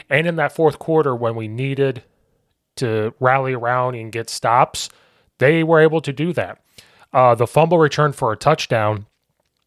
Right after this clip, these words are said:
that was the only <laughs> time they really scored in the second half. So if you think about it, we only gave up, you know, we had the block extra point, and,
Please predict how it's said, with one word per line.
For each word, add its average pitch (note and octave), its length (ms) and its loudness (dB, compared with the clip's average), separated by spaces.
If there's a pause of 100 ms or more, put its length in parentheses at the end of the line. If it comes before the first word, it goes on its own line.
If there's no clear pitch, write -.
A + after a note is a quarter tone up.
(400)
that D3 180 2
was F#3+ 160 0
the D#3 120 -2
only D3+ 240 0
<laughs> - 80 -20
time C#3 580 -4 (560)
they B2+ 120 -2
really C#3 220 4
scored D3 380 2
in A#2 80 -4
the A2+ 80 -6
second A#2+ 300 -4
half. C3+ 200 0
So - 100 -8
if G#2+ 120 -8
you A2 40 -10
think D#3 240 -2
about A2 320 0
it, A#2 240 -2 (280)
we C#3+ 140 -2
only C3+ 140 6
gave B2+ 260 0
up, B2+ 380 4 (460)
you E3 80 -10
know, B2+ 80 -2
we A#2+ 80 2
had A#2 80 0
the A#2 80 -2
block B2+ 320 4
extra - 260 -8
point, D#3+ 440 0 (520)
and, A#2+ 380 -4